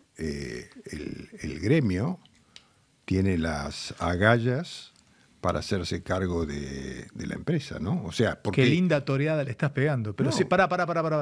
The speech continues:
Speaker 2: pará. Ahora te voy a, me voy a poner en, me, me voy a poner en gremio. Mírame. Listo, dale, nos hacemos cargo, dámela.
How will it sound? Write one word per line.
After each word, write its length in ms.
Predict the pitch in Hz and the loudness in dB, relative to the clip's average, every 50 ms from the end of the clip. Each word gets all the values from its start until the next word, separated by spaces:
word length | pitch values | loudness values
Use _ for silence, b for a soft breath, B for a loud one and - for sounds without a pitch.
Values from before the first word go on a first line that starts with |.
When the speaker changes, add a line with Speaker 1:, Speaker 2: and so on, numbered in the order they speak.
| 131 135 | 0 -2
Speaker 2:
pará. 120 | 131 135 151 | -2 2 2
Ahora 180 | 170 208 247 | 4 4 2
te 120 | 214 - 202 | 2 2 4
voy 100 | 190 196 | 4 4
a, 60 | 196 | 2
me 200 | 175 175 151 156 | 0 -2 -2 0
voy 40 | 175 | 0
a 100 | 190 185 | 0 0
poner 220 | 180 180 180 185 185 | 0 0 2 2 2
en, 140 | 175 156 - - | 2 0 -2 0
me, 200 | 147 147 156 160 | 0 2 2 2
me 140 | 165 160 170 190 | 2 2 2 4
voy 60 | 208 | 2
a 60 | 208 | 2
poner 180 | 190 190 190 196 | 2 2 2 4
en 80 | 185 | 4
gremio. 420 | 160 139 123 113 110 104 98 95 - - B B B B B B B B B B B B B _ | 2 2 2 2 0 -2 -2 -4 -8 -14 B B B B B B B B B B B B B _
Mírame. 460 | 139 143 143 139 123 110 104 95 - - _ b b b b b b b b b - | 2 4 6 6 4 2 -2 -4 -8 -14 _ b b b b b b b b b 2
Listo, 260 | 214 214 202 180 175 | 2 4 6 4 4
dale, 240 | 185 175 151 135 131 | 4 4 2 0 0
nos 160 | 135 135 143 | -2 -2 -4
hacemos 320 | 143 131 175 175 175 156 | -2 -2 0 0 0 2
cargo, 240 | - 160 139 123 127 | 2 4 4 4 4
dámela. 380 | 135 143 151 143 131 110 104 | 2 2 2 2 0 0 -2